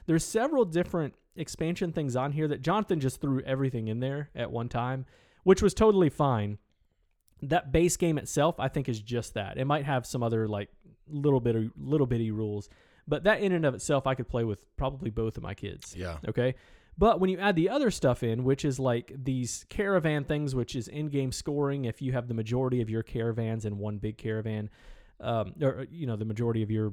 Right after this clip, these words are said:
Speaker 1: markers or whatever. If I close a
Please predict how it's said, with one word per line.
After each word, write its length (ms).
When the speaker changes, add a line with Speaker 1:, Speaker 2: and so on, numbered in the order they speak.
Speaker 1:
markers 460
or 60
whatever. 320
If 420
I 220
close 600
a 480